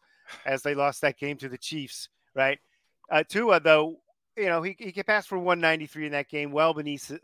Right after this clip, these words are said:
his average, which is over three hundred yards a game.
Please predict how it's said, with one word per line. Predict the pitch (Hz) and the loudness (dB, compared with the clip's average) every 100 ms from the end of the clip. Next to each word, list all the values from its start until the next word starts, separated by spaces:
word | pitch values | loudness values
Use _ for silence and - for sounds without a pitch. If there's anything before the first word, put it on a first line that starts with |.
| 156 | -16
his | 135 131 - | -10 -10 -8
average, | 123 123 131 131 - _ _ _ _ - | -6 -6 -6 -10 -14 _ _ _ _ -14
which | 131 | -12
is | 127 175 | -10 -6
over | 147 123 | -6 -8
three | - - 143 | -16 -12 -8
hundred | 143 143 135 123 | -6 -6 -6 -6
yards | 131 127 123 | -4 -4 -8
a | |
game. | 120 120 120 131 | -8 -6 -6 -10